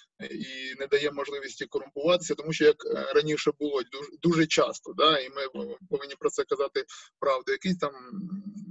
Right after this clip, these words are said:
не слідчий, а оперативний співробітник знаходить якусь там ека-, справу, в якій є економічний злочин, не злочин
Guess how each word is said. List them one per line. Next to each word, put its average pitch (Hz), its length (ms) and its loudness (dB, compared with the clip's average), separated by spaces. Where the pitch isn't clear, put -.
не 147 60 -6
слідчий, - 500 -4
а 127 60 2
оперативний 156 460 0
співробітник - 640 -8
знаходить 170 420 -2
якусь 151 260 -6
там - 160 -6
ека-, 135 260 -6
справу, 156 480 -2
в - 20 -6
якій 147 380 -6
є 147 120 8
економічний 151 640 -4
злочин, 120 440 -6
не 127 340 -6
злочин 160 460 -2